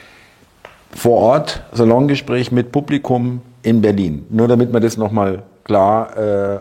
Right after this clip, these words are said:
auseinanderhalten, um was es geht und wer da noch Interesse hat. Wir werden auch irgendwann sicherlich, wir sind jetzt nicht in, an, äh, das möchte ich vielleicht noch dazu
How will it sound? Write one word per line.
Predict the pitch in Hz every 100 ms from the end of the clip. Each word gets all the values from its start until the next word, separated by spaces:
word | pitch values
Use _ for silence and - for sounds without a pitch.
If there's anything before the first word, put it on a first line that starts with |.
| -
auseinanderhalten, | 98 101 117 120 104 113 113 117 113
um | 101
was | 104 104
es | 92
geht | 104 139 - - _
und | - 113
wer | 110
da | 120
noch | 113 113
Interesse | 123 110 120 131 117
hat. | 120 - - - - - _
Wir | 127 131 113
werden | 117 165 160
auch | 135 156 -
irgendwann | 127 156 170 113 113 151 147 - - -
sicherlich, | 123 156 165 139 139
wir | 131
sind | 117 160
jetzt | 151 139
nicht | 151
in, | 147 131 -
an, | 113
äh, | - 101 98
das | 110 131
möchte | 135 131
ich | 123
vielleicht | 120 117
noch | 120
dazu | 117 107 127 131 123